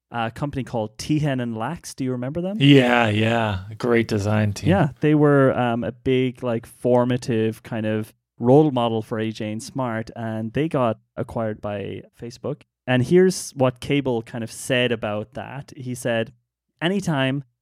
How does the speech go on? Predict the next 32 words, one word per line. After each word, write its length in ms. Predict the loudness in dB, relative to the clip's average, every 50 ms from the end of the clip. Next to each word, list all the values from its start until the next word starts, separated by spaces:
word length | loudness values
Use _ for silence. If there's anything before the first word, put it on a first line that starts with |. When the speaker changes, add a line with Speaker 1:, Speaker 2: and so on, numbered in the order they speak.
| _
Speaker 1:
I 60 | -8
see 180 | -8 -4 -4 -4
a 60 | -2
company 340 | -2 -2 -4 -4 -4 -4 -4
in 80 | -4 -6
the 60 | -6
software 480 | -4 -2 -2 -2 -2 -2 -4 -6 -4
world 380 | -4 -4 -4 -4 -4 -4 -6 -8
pop 260 | -6 -6 -6 -4 -2 -2
up 140 | -2 -2
and 120 | -4 -4 -4
make 200 | -4 -4 -4 -4
something 380 | -8 -10 -10 -10 -10 -12 -12
that's 140 | -12 -12 -12
super 340 | -4 -2 -2 -2 0 0 -2
interesting 520 | -2 -4 -4 -6 -8 -8 -8 -10 -12 -12 -10
to 100 | -12 -12
me, 260 | -12 -12 -12 -14 -16 _ _ _ _ _
then 120 | -6 -4
they're 160 | -4 -4 -4
immediately 560 | -4 -4 -4 -2 -2 -2 -2 -4 -4 -4 -4 -4
acquired 460 | -6 -6 -6 -4 -4 -2 -4 -4 -4
by 80 | -6
someone 340 | -8 -6 -6 -6 -4 -4 -4
else 240 | -4 -6 -8 -8 -10
and 100 | -10 -8
you 80 | -8 -8
never 360 | -6 -4 -2 -2 -2 -2 -2
hear 200 | -4 -4 -6 -6
from 140 | -6 -8 -8
them 80 | -8 -8
again. 400 | -8 -8 -8 -8 -6 -8 -10